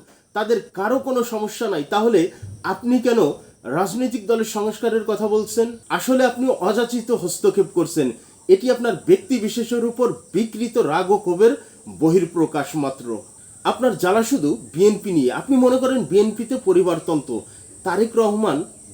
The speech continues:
বিএনপির হাল ধরবে কেন? বিএনপির লক্ষ লক্ষ নেতাকর্মী সমর্থকদের এ বিষয়ে কোনো অভিযোগ নেই, অভিযোগ আপনার। কিন্তু প্রশ্ন হলো কেন?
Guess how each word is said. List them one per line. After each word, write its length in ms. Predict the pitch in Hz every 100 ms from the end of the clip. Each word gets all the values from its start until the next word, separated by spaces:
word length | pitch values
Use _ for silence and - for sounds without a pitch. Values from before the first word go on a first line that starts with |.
| -
বিএনপির 380 | 202 220 247 202
হাল 280 | - 202 214
ধরবে 320 | 180 175 151
কেন? 240 | 143 120 107 - - - - - -
বিএনপির 340 | 220 226 240
লক্ষ 300 | 180 180 220
লক্ষ 260 | 233 226 233
নেতাকর্মী 580 | 196 175 214 226 220
সমর্থকদের 800 | 202 190 196 214 - 226 190 180 - - - -
এ 100 | 180
বিষয়ে 300 | 214 - 233 226
কোনো 180 | - 240 240
অভিযোগ 400 | 208 220 226 202
নেই, 240 | 190 156 - - - 180
অভিযোগ 400 | 185 202 196 226 -
আপনার। 340 | 151 160 165 160 -
কিন্তু 200 | 269 285
প্রশ্ন 400 | 254 247 254 226
হলো 200 | 220 185
কেন? 240 | 185 147